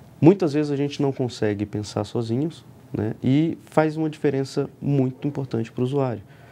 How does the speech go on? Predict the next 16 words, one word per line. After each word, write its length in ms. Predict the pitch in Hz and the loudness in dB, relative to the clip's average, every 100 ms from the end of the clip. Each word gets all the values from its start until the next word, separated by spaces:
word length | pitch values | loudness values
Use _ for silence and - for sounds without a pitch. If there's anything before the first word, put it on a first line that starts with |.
| - - - - - | -20 -20 -18 -12 -4
Ah, 280 | 101 104 - | -2 -2 -2
é 180 | - 113 - 82 | -2 -4 -4 -6
justamente, 600 | 107 127 135 127 131 - - - - | -6 0 0 0 -6 -12 -20 -20 -6
como 180 | - 113 | 0 2
eu 40 | |
vinha 140 | 107 110 | 2 -2
falando, 400 | - 113 131 131 | 0 0 -2 -4
dessa 260 | 123 131 | -4 -2
mudança 420 | 147 127 123 135 139 | -2 0 0 -2 -6
de 80 | |
cultura 560 | 135 123 - 113 117 104 - - - - | -6 -10 -4 0 0 0 -6 -20 -20 -6
do 80 | 107 | -2
processo 400 | 117 113 110 - | -2 -2 -4 -4
físico 340 | - 113 - | -2 -2 -4
pro 180 | 123 120 | -4 0
eletrônico. 500 | 120 127 110 104 101 | 0 0 -2 -4 -6